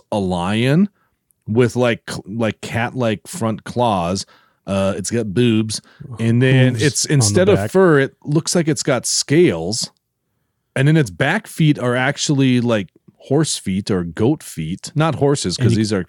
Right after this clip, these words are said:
Speaker 2: <laughs>
Speaker 1: hooves.
Speaker 2: And you can clearly tell that it's the body of a male weird thing.
Speaker 1: Right, 'cause it's got something that looks like a stinger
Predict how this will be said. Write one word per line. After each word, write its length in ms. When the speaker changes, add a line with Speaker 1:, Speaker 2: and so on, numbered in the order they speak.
Speaker 2:
<laughs> 100
Speaker 1:
hooves. 440
Speaker 2:
And 140
you 80
can 140
clearly 340
tell 380
that 160
it's 240
the 80
body 280
of 100
a 80
male 520
weird 420
thing. 280
Speaker 1:
Right, 440
'cause 220
it's 180
got 380
something 380
that 140
looks 240
like 160
a 80
stinger 760